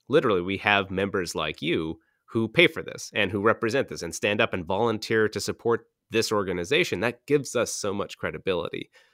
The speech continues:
that people choose to do this. It, it is a self-demonstrative action to say that people care about space exploration when they are voluntarily become members of the Planetary Society.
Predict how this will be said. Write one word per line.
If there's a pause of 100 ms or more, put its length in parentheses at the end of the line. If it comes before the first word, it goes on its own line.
(120)
that
people
choose
to
do
this.
It,
it
is
a
self-demonstrative (200)
action (320)
to
say
that
people
care
about
space
exploration
when
they
are (560)
voluntarily
become
members
of
the
Planetary
Society.